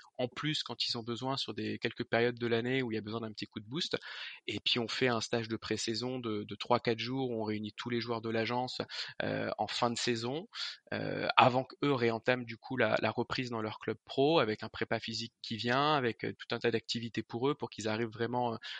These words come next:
en forme et puis qu'ils puissent aussi échanger ensemble parce que je pense que c'est super important de sortir un peu du cocon et de ton club avec les, les garçons que tu vois, heu, tous les jours pendant trois, quatre, cinq ou six ans.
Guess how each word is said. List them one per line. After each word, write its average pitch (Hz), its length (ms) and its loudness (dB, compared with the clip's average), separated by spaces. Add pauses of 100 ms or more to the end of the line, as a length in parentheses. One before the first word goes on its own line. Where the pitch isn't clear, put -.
(180)
en - 80 2
forme 175 380 4
et 135 60 0
puis - 120 -8
qu'ils - 140 -10
puissent 135 200 -2
aussi 143 220 2
échanger 143 380 2
ensemble 147 400 -2
parce - 140 -6
que 110 80 -6
je - 80 -6
pense - 160 -6
que 131 80 -10
c'est 120 120 -8
super 127 320 -2
important 127 440 -2 (380)
de 117 60 -4
sortir 135 460 4
un 127 60 2
peu 135 160 -4
du 123 120 -8
cocon 143 380 -4
et 131 40 -2
de - 60 -18 (100)
ton 117 120 -10
club 147 300 4
avec 113 300 2
les, 113 160 -2
les 113 100 -2
garçons 120 320 -4
que - 80 -14
tu - 140 -10
vois, 123 360 4
heu, - 60 0 (300)
tous 156 140 0
les 156 120 6
jours 151 280 2
pendant 127 240 -2
trois, 139 220 4
quatre, 131 220 0
cinq 135 280 -4
ou 120 60 -8
six 127 280 -2
ans. 160 220 2